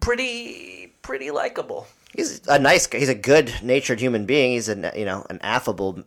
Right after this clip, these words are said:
Speaker 2: man. But, I mean, he's got his, uh, idiosyncrasies that suck.
Speaker 1: Well, there are things about him that were a little, a little creepy. Like, I,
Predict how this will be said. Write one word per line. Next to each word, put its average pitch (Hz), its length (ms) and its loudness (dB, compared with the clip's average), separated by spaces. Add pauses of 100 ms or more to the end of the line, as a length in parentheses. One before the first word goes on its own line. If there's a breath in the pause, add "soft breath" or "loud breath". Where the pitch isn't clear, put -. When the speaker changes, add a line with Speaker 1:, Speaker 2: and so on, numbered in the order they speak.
(100)
Speaker 2:
man. 110 440 -2 (200)
But, 98 120 -4
I 98 40 -4
mean, 98 80 -6
he's 113 140 -6
got 127 180 4
his, 113 200 -2
uh, 104 340 2
idiosyncrasies 107 840 -4
that 107 180 -6
suck. 120 400 -4 (180)
Speaker 1:
Well, 139 240 0
there 139 160 0
are 175 60 -4
things 139 280 -6
about 113 240 0
him 104 380 -6 (140)
that 98 380 2
were 101 320 -4
a 95 80 -4
little, 107 460 -6
a 117 60 -6
little 117 180 -2
creepy. 101 400 -10
Like, 95 200 -4
I, 107 140 2